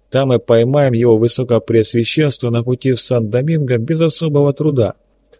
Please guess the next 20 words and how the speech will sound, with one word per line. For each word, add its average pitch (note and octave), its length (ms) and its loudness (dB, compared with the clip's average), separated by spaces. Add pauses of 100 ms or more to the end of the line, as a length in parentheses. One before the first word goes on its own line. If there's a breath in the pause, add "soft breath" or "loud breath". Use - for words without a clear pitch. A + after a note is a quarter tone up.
(2500)
Черты A#2+ 400 -6
лица G#2+ 320 -6
Блада B2 320 0
под G#2+ 240 -4
тенью G#2 320 -6
широкополой G#2 640 -2
шляпы C3+ 400 -2
приняли A#2 360 0
суровое G#2 520 0
выражение. G#2+ 680 2 (1200)
«Это A2 260 -2
не G#2+ 120 0
для G#2 200 2
нас», — G#2+ 280 0
покачал G2 520 -2
он G2 60 -6
головой. F#2+ 480 2 (760)
«Не C#3 140 2
для A2+ 180 2
нас? D3+ 420 0